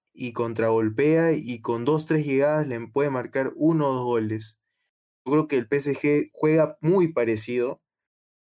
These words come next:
pero tiene mejores delanteros que el United incluso. Yo creo que el City la va a tener muy complicada, porque una pérdida que tenga ahí,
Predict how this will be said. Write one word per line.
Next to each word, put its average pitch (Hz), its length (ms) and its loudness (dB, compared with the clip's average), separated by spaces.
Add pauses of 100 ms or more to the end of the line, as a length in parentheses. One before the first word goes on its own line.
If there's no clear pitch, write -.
(460)
pero 120 180 0
tiene 151 260 2
mejores 131 360 -2
delanteros 110 540 -4
que - 80 -10
el 107 100 -8
United 101 360 -6
incluso. 98 580 -12 (260)
Yo 113 140 -10
creo 131 220 -2
que 127 320 -2
el 113 160 -4
City 143 280 -2
la 139 120 2
va 120 40 2
a 120 60 -2
tener 131 280 -2
muy 165 400 2
complicada, 110 760 -4 (840)
porque 110 480 -2 (440)
una 185 260 0
pérdida 175 460 2
que 120 120 -2
tenga 143 320 0
ahí, 147 460 0